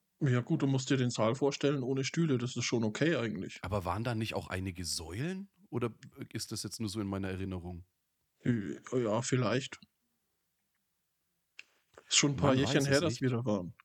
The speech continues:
Speaker 1: Auf jeden Fall
Speaker 2: Das ist
Speaker 1: hätte ich
Speaker 2: korrekt.
Speaker 1: da, also wir müssen die Planung natürlich außerhalb des Podcasts machen, aber
Speaker 2: Mhm.
Speaker 1: ähm, ich würde da gerne einen Tag länger bleiben, weil wir sollten da
Speaker 2: Äh,
Speaker 1: vielleicht
Speaker 2: wann
Speaker 1: ein
Speaker 2: ist
Speaker 1: paar,
Speaker 2: das?
Speaker 1: wir sollten da vielleicht ein paar Leute besuchen,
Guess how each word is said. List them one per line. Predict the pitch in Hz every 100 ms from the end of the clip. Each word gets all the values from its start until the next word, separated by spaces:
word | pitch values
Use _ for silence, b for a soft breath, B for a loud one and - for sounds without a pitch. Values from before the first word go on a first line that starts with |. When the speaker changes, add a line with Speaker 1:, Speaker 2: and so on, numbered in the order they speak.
| _ - B B
Speaker 1:
Auf | 135
jeden | - 160
Fall | 170 180
Speaker 2:
Das | 170
ist |
Speaker 1:
hätte | 170 -
ich | -
Speaker 2:
korrekt. |
Speaker 1:
da, | 147 147 139 - -
also | 143 - 147
wir | 143
müssen | 143 143
die | 143
Planung | 131 120 127
natürlich | 127 - 139 90
außerhalb | 135 147 147
des | 151 -
Podcasts | - 143 - 139 -
machen, | 143 151 180 -
aber | 123 117 131 165 233 - -
Speaker 2:
Mhm. | 101 110 120 _ _ _ _ _ -
Speaker 1:
ähm, | 139 135 135 -
ich | - -
würde | 151 165
da | 143
gerne | 131 131
einen | 131
Tag | - 131
länger | 127 165
bleiben, | 151 120 110 170 - _ _ _ _ _ _ - - B B B
weil | 135 135
wir | 139
sollten | 131 151 175
da | 190
Speaker 2:
Äh, | 135
Speaker 1:
vielleicht | 147 127 143
Speaker 2:
wann |
Speaker 1:
ein | 139
Speaker 2:
ist |
Speaker 1:
paar, | 147 131
Speaker 2:
das? | 123 - _ - B B
Speaker 1:
wir | 147
sollten | 131 151 185 143
da | 139
vielleicht | 135 131 -
ein | 139
paar | 131
Leute | 123 131 202 -
besuchen, | 127 - 147 165 202 -